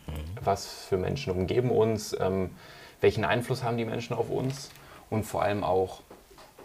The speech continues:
Speaker 2: den Unterschied zwischen Freundschaften und Bekanntschaften wollen wir mal irgendwie so ein bisschen ausarbeiten. Weil gerade wenn wir über,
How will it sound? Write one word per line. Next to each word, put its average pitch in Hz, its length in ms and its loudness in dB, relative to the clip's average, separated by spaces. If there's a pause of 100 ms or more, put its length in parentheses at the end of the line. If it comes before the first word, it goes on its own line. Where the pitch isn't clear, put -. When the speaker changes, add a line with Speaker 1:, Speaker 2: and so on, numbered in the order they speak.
(760)
Speaker 2:
den 101 160 4
Unterschied 139 560 2
zwischen 92 520 -4 (440)
Freundschaften 98 1040 0
und 90 160 -4
Bekanntschaften - 1300 -2
wollen 90 180 2
wir 92 80 2
mal 90 160 6
irgendwie 98 220 2
so 95 80 2
ein 95 60 0
bisschen 98 240 -4
ausarbeiten. 104 720 2 (1800)
Weil 104 120 8
gerade 135 360 6
wenn 143 160 8
wir 135 100 8
über, 110 440 4